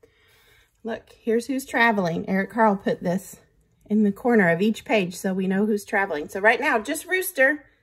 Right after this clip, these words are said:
is off to see the world. But maybe he'll find some friends along the way. Just then he met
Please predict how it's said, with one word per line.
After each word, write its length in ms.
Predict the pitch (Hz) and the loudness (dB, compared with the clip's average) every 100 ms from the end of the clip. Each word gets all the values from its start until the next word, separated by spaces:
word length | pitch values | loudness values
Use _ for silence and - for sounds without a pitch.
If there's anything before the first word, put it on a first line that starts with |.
| _ - | _ -16
is 140 | 196 | -6
off 220 | 175 208 | -6 -6
to 100 | - | -10
see 200 | 160 - | -12 -12
the 100 | 165 | -10
world. 360 | 151 147 - - _ _ _ _ _ | -8 -10 -10 -16 _ _ _ _ _
But 680 | - - - - - - - | -20 -20 -20 -20 -20 -20 -18
maybe 280 | 196 220 | -8 -6
he'll 140 | 220 208 | -6 -8
find 300 | - 190 202 | -8 -10 -10
some 140 | 185 | -12
friends 300 | 190 240 226 | -12 -10 -10
along 260 | 175 151 175 | -12 -14 -14
the 80 | - | -14
way. 240 | 127 - - - _ _ _ _ _ _ _ _ _ - - _ _ _ _ _ _ - _ _ _ _ _ _ _ _ _ _ _ _ - _ _ - - _ - | -14 -18 -20 -20 _ _ _ _ _ _ _ _ _ -20 -20 _ _ _ _ _ _ -20 _ _ _ _ _ _ _ _ _ _ _ _ -20 _ _ -20 -20 _ -6
Just 220 | 453 440 | -6 -4
then 200 | 294 311 | -4 -2
he 120 | 262 | 2
met 300 | 233 196 | 2 2